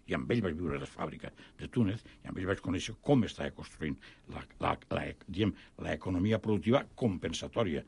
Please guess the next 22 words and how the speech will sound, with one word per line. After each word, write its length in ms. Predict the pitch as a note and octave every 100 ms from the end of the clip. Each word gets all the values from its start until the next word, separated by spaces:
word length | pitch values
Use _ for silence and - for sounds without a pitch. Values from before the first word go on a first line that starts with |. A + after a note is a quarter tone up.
| -
perquè 160 | - -
el 60 | C#2+
que 120 | E2
buscava 320 | - F#2 G2+
era, 80 | A2+ A#2 - -
eh, 140 | - F2 -
compensar 520 | G#2+ - - - F#2 -
els, 160 | A2 - -
el, 140 | A#2 A2+
el, 120 | G2+ - - A2
el, 180 | F#2+ -
el, 160 | F#2 -
els 140 | - -
costos 400 | E2+ - A#2 F#2
mig. 320 | A2+ A#2 - - - - -
Clar, 140 | - A#2
lo 120 | G#2
que 100 | E2+
va, 140 | C#2 D2 -
lo 80 | -
que 100 | -
comprava, 400 | - - F#2+ A2